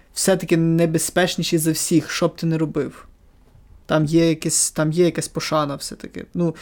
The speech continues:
була принаймні тоді, що от, ну, русський, то, то людина більше крутиться в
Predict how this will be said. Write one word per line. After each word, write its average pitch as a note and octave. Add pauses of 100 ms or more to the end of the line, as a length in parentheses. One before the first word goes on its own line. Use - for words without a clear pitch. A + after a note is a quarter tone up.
(160)
була E3+
принаймні D3+
тоді, D3
що -
от, D#3 (760)
ну, D3+
русський, D#3+
то, D#3 (680)
то D#3
людина D#3
більше D#3+
крутиться D3
в -